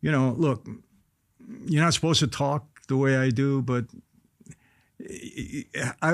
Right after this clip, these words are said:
I will say this too. The life has been exposed, not by people like me, but by surveillance tapes. I mean, John Gotti had two thousand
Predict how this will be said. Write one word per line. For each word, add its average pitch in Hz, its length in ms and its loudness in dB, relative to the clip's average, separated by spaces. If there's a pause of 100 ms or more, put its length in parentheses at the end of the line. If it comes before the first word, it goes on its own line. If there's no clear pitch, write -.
I 175 60 2
will 180 160 6
say 143 240 6
this 120 260 2
too. 120 400 0 (600)
The 131 160 0
life 165 240 2
has 143 120 4
been 135 160 4
exposed, 123 840 2
not 151 280 0
by 135 160 2
people 113 320 -2
like 95 260 -4
me, 104 440 -4 (640)
but 123 220 0 (380)
by 131 140 2
surveillance 135 680 4
tapes. 101 560 -2 (380)
I 143 80 2
mean, 139 280 6
John 156 360 4
Gotti 139 400 4
had 113 280 2
two 175 200 2
thousand 135 680 2